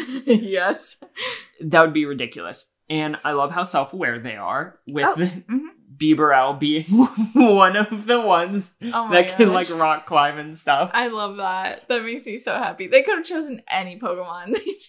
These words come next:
Speaker 1: chose Bibarel.
Speaker 2: Yeah, so I'm really looking forward to that. The thing that stood out to me, and I think most people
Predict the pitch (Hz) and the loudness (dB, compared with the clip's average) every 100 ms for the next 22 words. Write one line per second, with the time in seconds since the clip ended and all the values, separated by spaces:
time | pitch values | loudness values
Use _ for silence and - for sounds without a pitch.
0 | _ 403 466 - - _ _ 294 302 - | _ 0 0 -4 -10 _ _ -10 -10 -10
1 | 269 - 330 - - 160 120 - - - | -12 -10 -12 -12 -2 0 0 -2 -6 4
2 | 202 185 180 - _ - 147 139 151 170 | 8 8 8 -4 _ -4 -4 -2 -2 -2
3 | 143 139 139 131 127 127 123 - _ _ | -2 -8 -12 -10 -8 -4 -4 -6 _ _
4 | - 143 147 156 214 202 180 147 123 - | -14 -8 -4 0 0 0 0 0 -2 -6
5 | 135 131 135 _ - 135 131 147 143 139 | -10 -10 -12 _ -8 -6 -6 -10 -8 -8
6 | 135 - 131 - 113 101 | -8 -10 -10 -8 -12 -16